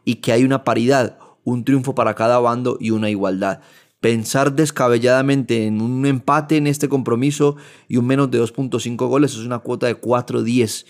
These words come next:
para el que lo quiera analizar de esa manera por la paridad que hay entre ambos y entendiendo que Millonarios también tuvo partido de Copa Libertadores entre semana.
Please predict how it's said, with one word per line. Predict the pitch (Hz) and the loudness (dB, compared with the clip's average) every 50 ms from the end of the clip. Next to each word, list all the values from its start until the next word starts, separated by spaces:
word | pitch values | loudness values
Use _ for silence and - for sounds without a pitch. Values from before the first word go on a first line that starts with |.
| - - - - _ _ _ | -20 -20 -20 -20 _ _ _
para | - 95 98 98 | -4 -2 -2 -2
el | 98 98 | -2 -4
que | - 95 | -4 -4
lo | 98 98 - | -4 -4 -4
quiera | - - 104 107 | -2 -2 0 2
analizar | 113 110 101 101 98 - 101 98 | 2 2 0 0 -2 -2 -2 -2
de | 101 120 | -2 -2
esa | 107 - 110 | -2 -2 -2
manera | 113 117 117 120 123 143 - | -2 -2 -2 0 0 0 0
por | - 151 135 127 | 2 2 2 2
la | 117 110 101 98 - | 2 2 2 0 0
paridad | - 104 104 104 104 101 110 110 | -2 -2 -2 0 0 -2 -2 -2
que | - 113 110 | -2 -2 -2
hay | 110 110 117 117 | 0 0 0 -2
entre | 113 110 123 135 127 | -2 -2 0 2 2
ambos | 120 123 127 147 143 - | 2 2 0 -4 -4 -4
y | 120 110 - - - - - - _ | -6 -6 -8 -12 -20 -20 -20 -16 _
entendiendo | - 107 107 101 110 107 107 110 113 117 117 113 | -4 -2 -2 0 0 0 0 0 0 0 -2 -2
que | - | -4
Millonarios | 107 104 101 98 98 101 110 110 | -6 -4 -4 -4 -2 -2 -4 -2
también | - 101 101 101 98 | -4 -4 -4 -4 -4
tuvo | - 113 110 110 | -4 -2 -2 -2
partido | - 95 104 - - 101 104 104 107 104 - - - _ - | -2 -4 -6 -6 -6 -4 -4 -2 -4 -6 -8 -20 -20 _ -8
de | - 104 98 | -6 -4 -2
Copa | - 107 101 - 107 | -2 -2 -2 0 0
Libertadores | 107 104 101 95 - - 95 90 92 92 95 92 92 | 0 0 -2 -2 -4 -4 -4 -2 -2 -2 -4 -6 -10
entre | 92 85 - 90 | -10 -12 -12 -12
semana. | 87 - 73 67 - - | -10 -10 -12 -12 -14 -18